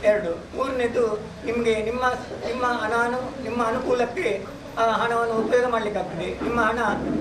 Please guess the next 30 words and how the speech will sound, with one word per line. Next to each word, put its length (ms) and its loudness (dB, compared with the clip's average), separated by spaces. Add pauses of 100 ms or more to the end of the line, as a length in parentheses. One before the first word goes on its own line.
(140)
ನಿಮಗೆ 400 4
ಬೇರೆ 600 2
ಕಡೆ 260 0
ಸಾಲ 220 2
ಮಾಡಿ 240 0
ಹೋಗುವುದಕ್ಕೆ 720 0
ಬಡ್ಡಿ 200 0
ತೆಗಿ-, 300 0
ಬಡ್ಡಿ 180 0
ಕಟ್ಟಬೇಕು. 400 -2 (440)
ಬಡ್ಡಿ 220 2
ಇಲ್ಲದೆ 360 0
ನಿಮ್ಮ 220 -2
ಹಣ 160 2 (120)
ನಿಮ್ಮ 220 -2
ಅಗತ್ಯಕ್ಕೆ 400 0
ಸಿಗ್ತದೆ. 340 -2 (480)
ಹಾಗೆ 140 6
ಹೆಚ್ಚಿನವರು 840 2
ಎಸ್ 140 -2
ಪಿ 120 0
ಯನ್ನು 200 4
ಉಪಯೋಗ 260 2
ಮಾಡಿದರೆ 280 0
ಬಹಳ 260 4
ಉತ್ತಮ 300 0
ಆಗ್ತದೆ 440 -2 (280)
ಎಸ್ 140 -4
ಪಿ 100 -2
ಯಲ್ಲಿ. 340 0